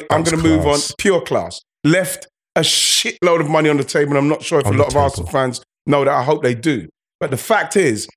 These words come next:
Speaker 1: he's gone there and he's found his love, his life and love and football and everything. Like, at a Fulham side,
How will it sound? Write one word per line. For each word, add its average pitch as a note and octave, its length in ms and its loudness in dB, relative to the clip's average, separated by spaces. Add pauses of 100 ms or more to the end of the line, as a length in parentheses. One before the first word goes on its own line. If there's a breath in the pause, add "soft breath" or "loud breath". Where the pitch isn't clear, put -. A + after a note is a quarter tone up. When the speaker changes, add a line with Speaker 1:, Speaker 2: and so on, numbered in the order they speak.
(220)
Speaker 1:
he's C#3 180 0
gone G3 320 2
there G#2 280 -2 (220)
and B2+ 80 -2
he's B2 140 -4
found C3+ 380 0
his A#2 180 -4
love, A#2 400 -2
his A2 200 -4
life B2+ 360 0
and A2+ 160 -2
love A#2+ 220 0
and G#2 120 -10
football A#2+ 440 -4
and A2 80 0
everything. A#2+ 340 -4
Like, A2 140 -4 (180)
at A#2+ 120 -4
a B2 40 0
Fulham G3+ 340 0
side, A2 380 0